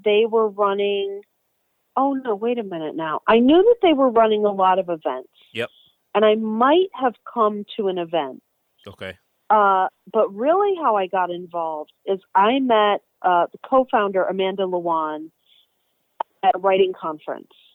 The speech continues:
Speaker 2: Okay.
Speaker 1: And we hit it off. And she said, sh-, Amanda is probably one of the most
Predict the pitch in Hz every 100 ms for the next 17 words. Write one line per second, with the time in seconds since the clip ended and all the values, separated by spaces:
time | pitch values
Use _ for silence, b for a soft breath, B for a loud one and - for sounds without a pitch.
0 | _ 104 104 101 104 208 202 196 196 190
1 | 190 - _ _ - 190 220 214 285 320
2 | 285 180 160 196 - _ _ _ _ _
3 | - 226 220 - - - 277 262 - 226
4 | 208 202 - - - 233 247 277 285 254
5 | 226 - _ _ 247 226 233 220 214 202
6 | 202 202 202 196 190